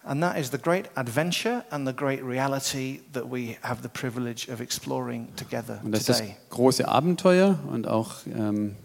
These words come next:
Speaker 2: das große, was war's zweite? Das große Abenteuer und die große Aufgabe, die wir miteinander heute bedenken.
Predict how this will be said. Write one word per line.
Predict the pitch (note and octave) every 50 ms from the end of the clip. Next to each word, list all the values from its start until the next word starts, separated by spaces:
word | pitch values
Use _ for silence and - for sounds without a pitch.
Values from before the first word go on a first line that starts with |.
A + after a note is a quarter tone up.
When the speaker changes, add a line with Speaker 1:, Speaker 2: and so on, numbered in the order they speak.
| - -
Speaker 2:
das | - G2 - - - -
große, | - A2+ G#2+ G#2 G#2 - A2+ A2 G#2+ G#2+ G#2 - - - - - - _ _ - - - - _ _ _ _ _ _ _ _ _ _ _ _ _
was | B2+ A#2+ -
war's | B2+ - -
zweite? | - B2+ B2 B2 - A2+ - - - _ _ _ - - - - _ _ _ _ _ _ _ _ - - - - - - -
Das | -
große | - D#3 D#3+ D#3 D#3+ C3+
Abenteuer | B2+ C#3+ D3+ C#3 D3 B2 G#2+ G2+ G2+ A2
und | G#2 G2+ G#2 G#2+ G#2
die | G2+ G#2+
große | - A2 A2+ A#2 - - -
Aufgabe, | A2 G#2+ - - A2+ G#2 F#2 F#2+
die | - G2 F#2+ F#2 F#2+
wir | G2 G2 F#2+ G2 F#2+
miteinander | G2+ G#2+ F2 G#2 G2+ F#2+ G2 G2 F#2+
heute | G2 G2 G2 F#2+ F#2+ F#2 F#2 -
bedenken. | - G2+ F#2+ F#2+ G2 - - G2 E2+